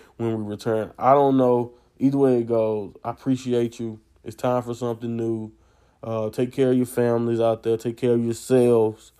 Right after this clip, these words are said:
Thank you for listening for so long. And, uh, again, uh, this is not goodbye. Uh, hopefully, we will all be able to join together for a nice, fun podcast talking about all of this.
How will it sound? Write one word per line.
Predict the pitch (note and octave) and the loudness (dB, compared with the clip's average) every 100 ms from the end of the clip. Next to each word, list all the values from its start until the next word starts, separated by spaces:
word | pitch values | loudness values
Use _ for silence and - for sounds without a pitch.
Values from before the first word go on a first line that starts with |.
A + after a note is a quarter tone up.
| _ _ _ _ _ _ - | _ _ _ _ _ _ -2
Thank | C3 C3+ C3+ | 0 0 0
you | C3+ | -2
for | B2 A#2+ | 0 -2
listening | A#2 A#2+ A#2 A2+ A2 | -2 -2 -4 -6 -6
for | G#2+ | -8
so | G#2+ G#2+ G#2+ | -6 -2 -2
long. | G#2+ G#2+ G#2 G#2 G2+ - - | -2 -4 -4 -6 -10 -14 -10
And, | G#2 G#2 | -8 -6
uh, | G2+ G2+ G2 G2 F#2 _ - | -6 -6 -6 -6 -10 _ -10
again, | A2 A#2 G#2+ G2+ G2 _ _ _ _ _ _ _ _ | -6 -4 -4 -6 -10 _ _ _ _ _ _ _ _
uh, | - A2 G#2 | -10 -8 -6
this | G#2 A#2 | -6 -6
is | A#2 G#2 | -6 -2
not | A#2 G#2 | 0 0
goodbye. | A2 A2 G#2+ G2+ G2 G2+ _ _ _ _ _ _ | -2 -4 -2 -2 -2 -6 _ _ _ _ _ _
Uh, | G#2 G#2 G#2 G2 | -4 -2 -2 -4
hopefully, | F#2 C3+ C3 - A2 G2 | 0 0 0 -4 -8 -8
we | A2 | -6
will | A2+ | 0
all | A2 C3 B2+ A#2+ | 4 6 6 4
be | A2+ A#2 A2 - _ _ | 0 -2 -2 -10 _ _
able | - A#2 A2+ | -2 0 0
to | |
join | G#2+ A#2+ A#2+ A#2 | -2 2 4 2
together | A2 A2+ G#2+ G#2+ | 2 0 0 -2
for | G#2+ G#2 G2+ | -6 -6 -6
a | |
nice, | - B2 B2+ B2 - - - _ _ _ _ _ _ | -4 2 2 2 -4 -18 -20 _ _ _ _ _ _
fun | _ - C3+ C3 A#2 | _ -2 2 2 0
podcast | A#2+ A2+ G#2 G#2+ A#2 G#2 A2 - _ - | -2 -4 -6 -8 -8 -6 -8 -14 _ -6
talking | B2 A#2 A#2 | -4 -2 -2
about | A2 G#2 | -2 -2
all | A2 B2 A#2+ | 2 2 2
of | A#2+ | 0
this. | A#2 A#2 A#2 - | -2 -2 -6 -18